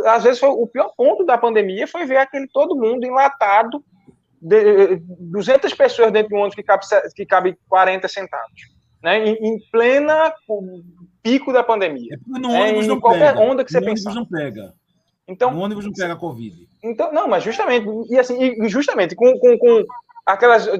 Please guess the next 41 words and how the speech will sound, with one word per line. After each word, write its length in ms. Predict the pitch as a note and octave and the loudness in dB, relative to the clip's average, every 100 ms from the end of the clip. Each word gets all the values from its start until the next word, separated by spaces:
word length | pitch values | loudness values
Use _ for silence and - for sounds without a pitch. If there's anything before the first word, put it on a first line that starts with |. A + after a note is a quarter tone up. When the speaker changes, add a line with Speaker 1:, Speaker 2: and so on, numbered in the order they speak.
| F3 | -4
Speaker 1:
desculpas 440 | A3+ - A#3 A3+ | -6 -4 0 0
mais 220 | G#3+ C4+ | 2 -2
esfarrapadas 880 | D4 - C4+ B3 - F3 F#3+ G3 G3 | -2 -4 0 0 0 2 2 0 -4
em 160 | G3+ F#3 | -6 -8
tudo 220 | A3+ A#3 | -8 -4
que 60 | A3+ | -2
é 40 | |
jornal, 420 | F#3 D3+ E3 F#3 | -2 -2 0 -2
seja 240 | - G3+ G3+ | -2 -6 -8
onde 140 | F#3+ | -8
for. 240 | - - _ | -16 -20 _
Então, 120 | F#3 | -4
a 80 | G#3+ | -2
gente 140 | G#3+ | -2
tem 120 | A3 A#3 | -6 -6
um, 200 | G#3+ F3 F3 _ | -6 -14 _ _
teve 160 | A3 A3 | 0 0
uma 80 | |
briga 180 | G3 G#3 | 0 -2
política 300 | G3+ F#3+ F3+ | -4 -8 -12
feiosa 540 | - F#3+ D3+ D#3 D3 C#3+ | -8 -2 2 2 2 0
aí, 360 | D#3+ G3+ G3 _ _ _ _ _ | -2 -4 -6 _ _ _ _ _
transporte 440 | G#3+ A3 - G#3+ A3 | -2 0 2 2 2
é 140 | A3 | 2
uma 140 | B3+ C#4 | 2 4
coisa 200 | A#3+ A3 | 2 0
complicada. 680 | G#3+ F#3 E3 C#3+ D3+ D3 - _ _ - | -6 -8 -6 -2 0 -2 -8 _ _ -6
Então, 140 | D4 | -6
se 80 | D#4 | -2
você 260 | D4+ C#4 C#4 | -2 0 -2
pensa, 260 | G#3 G#3 - | -2 -4 -4
"Poxa, 180 | G#3+ G3 | -4 0
teve 180 | B3 A#3+ | 0 0
gente 160 | A#3+ | -6
que 80 | A#3+ | -2
teve 160 | A#3+ A#3+ | 0 0
que 80 | |
se 80 | - | -4
submeter 460 | A3+ A#3+ A#3+ A3+ A3+ | -14 -8 -6 -4 -6
a 140 | - A#3 | -4 -6
isso", 320 | B3 C#4+ - | -4 -6 -10